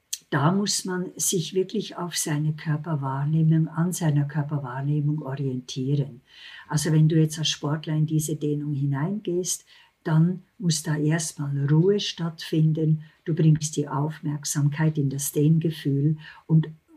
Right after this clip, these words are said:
wartest eigentlich darauf, auf einen Impuls, den nenne ich, jetzt ist die Dehnung angekommen.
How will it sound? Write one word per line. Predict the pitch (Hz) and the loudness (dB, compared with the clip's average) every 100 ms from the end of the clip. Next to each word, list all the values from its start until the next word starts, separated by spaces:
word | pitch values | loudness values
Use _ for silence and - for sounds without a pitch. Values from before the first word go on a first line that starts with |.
| _ - | _ -10
wartest | 147 151 170 208 - 190 - - - | -2 2 2 2 -4 -4 -4 -4 -6
eigentlich | 170 170 180 170 - | -4 -2 -2 -2 -2
darauf, | 147 151 151 151 175 - | 0 0 2 2 0 -4
auf | - 156 156 - | -4 -2 -2 -4
einen | 151 151 151 | 2 6 6
Impuls, | - 151 151 - 196 202 175 170 - | 4 0 0 -2 2 4 2 -2 -4
den | 170 156 | 4 6
nenne | 151 165 180 180 | 6 6 2 0
ich, | 175 196 - - _ _ _ _ _ _ - | 0 -2 -8 -14 _ _ _ _ _ _ -2
jetzt | 151 160 170 - - | 6 6 6 0 -2
ist | - - 151 | -2 0 0
die | 156 | 2
Dehnung | 139 139 147 151 | 4 6 4 2
angekommen. | - 139 143 147 - 151 - - - | 0 0 2 0 -4 -10 -12 -16 -20